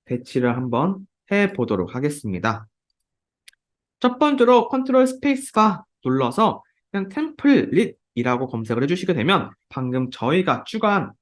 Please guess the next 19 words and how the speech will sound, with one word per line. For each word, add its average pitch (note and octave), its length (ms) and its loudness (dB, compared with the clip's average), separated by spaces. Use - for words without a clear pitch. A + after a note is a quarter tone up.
세 C4+ 240 -2
개의 G3 440 0
템플릿 A3 560 -4
화면이 G#3+ 400 0
이렇게 - 280 -8
서치가 G3 400 -4
되는 E3 260 -4
것을 A#2 360 -6
확인을 D3 380 -2
할 E3 100 0
수가 A#2 280 -6
있습니다. B2 600 -2
그럼 F#3+ 200 4
여기서 E3 340 4
먼저 D#3 540 0
헤더 B3 220 0
영역을 A3 540 0
클릭하신 A#3+ 540 -2
다음에 C#3 500 -2